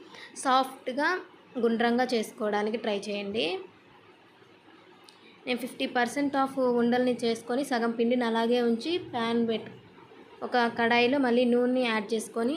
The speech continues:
నూనెని కాగబెట్టుకుంటున్నాను. సగం చేసి మళ్ళీ నూనెని ఎందుకు తీసుకుంటున్నానంటే, సగం చేసిన తర్వాత నూనె పెట్టుకున్నామంటే మిగిలిన సగం చేసేలోపు ఈ నూనె బాగా హీట్ అయిపోతది. So, ఈలోపు ఈ మిగిలిన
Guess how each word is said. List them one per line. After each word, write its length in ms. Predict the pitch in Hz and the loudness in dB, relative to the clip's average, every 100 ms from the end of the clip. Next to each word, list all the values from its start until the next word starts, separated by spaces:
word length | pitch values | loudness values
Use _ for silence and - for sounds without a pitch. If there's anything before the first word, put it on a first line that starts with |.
| 330 | -2
నూనెని 420 | 247 240 254 247 | 0 2 2 0
కాగబెట్టుకుంటున్నాను. 1000 | 233 214 208 208 - 208 202 208 214 269 359 320 - - - - - - - - - - | -2 -2 0 -4 -4 -6 -2 -2 -2 -4 -6 -10 -18 -20 -20 -18 -18 -18 -20 -20 -18 -10
సగం 300 | - 254 269 | -4 0 0
చేసి 300 | 269 277 294 | -2 -4 -2
మళ్ళీ 260 | 294 262 277 | 0 0 0
నూనెని 420 | 269 269 285 277 | 0 0 0 0
ఎందుకు 360 | 254 254 262 269 262 247 233 | -2 -4 -6 -4 -2 -4 -6
తీసుకుంటున్నానంటే, 880 | 247 - 240 233 233 233 233 226 294 | -12 -8 -8 -4 -2 -2 -2 -4 -8
సగం 300 | 294 247 247 | -8 -6 -6
చేసిన 360 | 240 269 269 277 | -4 -6 -6 -6
తర్వాత 320 | 254 240 240 | -2 -2 -2
నూనె 260 | 262 262 277 | -4 -4 -2
పెట్టుకున్నామంటే 680 | 262 - - 233 233 233 302 | -6 -8 -6 -4 -4 -6 -6
మిగిలిన 460 | 294 254 277 277 277 | -6 -2 0 0 -2
సగం 360 | 254 240 240 247 | -4 -4 -2 -4
చేసేలోపు 640 | 240 233 233 233 240 269 339 - - - - | -4 -4 -2 -2 -2 -4 -10 -12 -20 -20 -8
ఈ 100 | 254 | -2
నూనె 300 | 254 269 294 269 | 0 2 0 0
బాగా 280 | 233 233 | -2 -2
హీట్ 260 | 240 247 233 | -2 -2 -2
అయిపోతది. 520 | 226 226 214 214 302 392 392 - - - | -4 -4 -8 -6 -6 -6 -8 -20 -20 -14
So, 160 | 285 277 | -4 -2
ఈలోపు 400 | 262 254 262 262 | -2 0 0 0
ఈ 140 | 269 254 | -2 0
మిగిలిన 400 | 247 254 262 | 0 0 -2